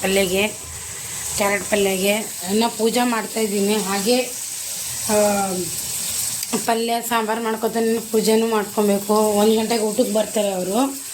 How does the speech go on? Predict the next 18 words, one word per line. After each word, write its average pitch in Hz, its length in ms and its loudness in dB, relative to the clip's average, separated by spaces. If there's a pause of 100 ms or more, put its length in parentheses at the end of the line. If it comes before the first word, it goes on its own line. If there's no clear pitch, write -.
(440)
So 247 80 4 (140)
ಊಟಕ್ಕೆ 240 320 0
ಬರೋಷ್ಟಿಗೆ 262 560 2
ಅಡುಗೆ 254 300 2
ಮಾಡಿಬಿಡ್ಬೇಕಲ್ರಿ. 247 800 -2 (380)
ಇನ್ನು 240 180 -2 (100)
ಚಪಾತಿ 226 480 0
ಮಾಡಬೇಕು, 202 440 -2 (800)
ತುಂಬ 240 180 4 (160)
ಕೆಲಸ 214 180 -4 (100)
ಇರುತ್ತೆ 214 280 -6
ನೋಡ್ರಿ. 190 260 -2 (1040)
ಈ - 120 -20
ಕಡೆ 220 120 -4 (120)
ಪಲ್ಯನೂ 226 420 0
ಕುದೀತಾ 220 360 0
ಇದೆ 202 200 2
ನೋಡ್ರಿ, 202 240 0